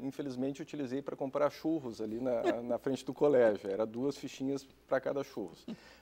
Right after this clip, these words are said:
Speaker 1: Mas, enfim, eu comprava no mês cem fichinhas, se no mês seguinte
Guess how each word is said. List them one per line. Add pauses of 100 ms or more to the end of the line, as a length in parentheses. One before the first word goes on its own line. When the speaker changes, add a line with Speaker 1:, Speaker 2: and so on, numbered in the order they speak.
Speaker 1:
Mas,
enfim, (320)
eu
comprava
no
mês
cem
fichinhas, (840)
se
no
mês
seguinte